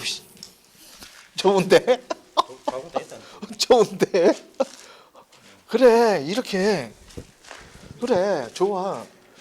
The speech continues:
Speaker 1: 이거 구멍 다 뚫으세요.
Speaker 2: 오백만 원 더 들어갔어, 이거. <laughs>
Speaker 1: 구멍 다 이거 뚫으려고 하세요. 얘네 이거 해놓고 뒤에다가 에폭시 쳐바르고 하면은 나중에 막 지진 올 때 이거 빠져버려요.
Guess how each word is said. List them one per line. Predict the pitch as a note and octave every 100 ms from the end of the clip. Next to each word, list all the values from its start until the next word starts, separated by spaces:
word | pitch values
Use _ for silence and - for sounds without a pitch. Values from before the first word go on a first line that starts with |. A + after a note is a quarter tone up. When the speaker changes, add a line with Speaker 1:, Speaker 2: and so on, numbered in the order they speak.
| -
Speaker 1:
이거 | D#3 G3 G#3 F3+ -
구멍 | - D3+ F#3+
다 | D3
뚫으세요. | D3 A#3+ F3 C3 E3 - _ _ _ _
Speaker 2:
오백만 | - D3 D#3+
원 | D3 G#2+
더 | G#2
들어갔어, | B2+ C#3 - B2 G#2+ G#2 G#2+ _ _ _ - - G#3 - -
이거. | G#3+
<laughs> | - F3+ - - - - - _ -
Speaker 1:
구멍 | D#3 F#3
다 | C#3
이거 | C3+ D#3
뚫으려고 | D3+ A3+ A#3+ E3+
하세요. | B2+ A#2 B2
얘네 | B2 E3+ E3
이거 | C#3 F3
해놓고 | F3+ E3+ D#3 D#3
뒤에다가 | C#3+ D3 D3+ C#3+
에폭시 | B2+ E3 -
쳐바르고 | E3 G3+ F3+ E3+ D3
하면은 | D3 C#3 D#3+ E3+
나중에 | A#2+ B2 D3+ F#3 C3 F#2 - - - _ _ -
막 | C#3+ D3
지진 | - E3 F#3+
올 | D3+ C#3+
때 | F#3 C#3+ A2+ C3+
이거 | C#3+
빠져버려요. | G3+ G#3 G3+ D3+ B2+ A#2